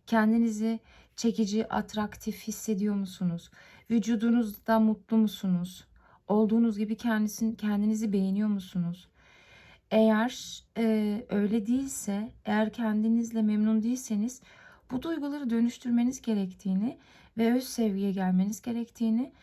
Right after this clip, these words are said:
çünkü, e, hayatınıza, e, şu sıralar romantik bir aşk gireceğini söylüyor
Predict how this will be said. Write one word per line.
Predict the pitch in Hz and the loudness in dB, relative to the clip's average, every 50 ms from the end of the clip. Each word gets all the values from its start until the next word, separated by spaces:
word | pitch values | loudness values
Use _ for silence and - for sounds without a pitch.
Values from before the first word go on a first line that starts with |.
| - - - _ - | -20 -20 -20 _ -12
çünkü, | - - 240 233 226 - - 233 233 240 277 - - _ _ _ _ _ _ _ _ _ _ - _ _ _ _ - | -4 0 2 2 2 0 0 -2 0 0 -2 -4 -10 _ _ _ _ _ _ _ _ _ _ -20 _ _ _ _ -2
e, | 208 214 214 208 202 202 202 196 190 190 185 185 | 0 2 2 2 0 0 -2 -4 -4 -4 -6 -4
hayatınıza, | 190 202 214 208 208 208 208 208 - 226 226 220 214 233 254 285 - - _ _ _ _ _ _ _ - - | -2 0 2 2 2 2 0 -2 0 0 0 0 2 0 0 0 -2 -8 _ _ _ _ _ _ _ -12 -8
e, | 208 202 190 | -6 -6 -6
şu | 185 - - 285 | -6 -8 -10 -10
sıralar | - - 254 233 214 202 202 220 277 - - _ _ _ _ _ _ _ - - | -8 -4 -2 -2 0 0 -2 -4 -6 -8 -12 _ _ _ _ _ _ _ -8 -2
romantik | 196 220 214 214 214 214 220 220 - 285 - - | 0 2 4 4 4 2 0 -2 -4 -10 -12 -10
bir | 277 262 - - | -10 -10 -6 -4
aşk | - 254 254 - - | -4 -4 -4 -6 -6
gireceğini | - 220 202 190 180 185 185 180 170 180 185 | -4 -2 -2 -2 -2 -2 -2 0 0 -2 -4
söylüyor | 185 - - 190 180 170 170 170 202 240 294 | -4 -6 -6 -6 -6 -4 -4 -4 -4 -4 -4